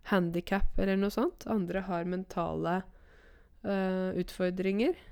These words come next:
eh, psykiske lidelser. Så, men det betyr ikke at man er crazy eller dum eller gal eller noe sånt for det. Jeg synes det er så viktig at vi har litt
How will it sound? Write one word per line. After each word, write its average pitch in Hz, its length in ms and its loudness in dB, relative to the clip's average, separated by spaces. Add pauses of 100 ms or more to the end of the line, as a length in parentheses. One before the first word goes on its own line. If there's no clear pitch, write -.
(160)
eh, 196 320 -2
psykiske 190 640 -4
lidelser. 208 480 0 (540)
Så, 214 480 6 (500)
men 208 120 0
det 214 120 8
betyr 214 240 4
ikke 202 160 2
at 214 80 0
man 202 140 4
er 185 260 6
crazy 156 560 0
eller 170 200 2
dum 151 320 0
eller 165 180 0
gal 160 380 0
eller 185 200 0
noe 190 160 -2
sånt 180 200 -2
for 220 120 0
det. 240 140 2
Jeg 226 80 -4
synes 208 160 -4
det 202 40 0
er 202 140 -4
så 196 200 -2
viktig - 320 -6
at - 120 -10
vi 190 80 -2
har 180 180 0
litt - 360 -6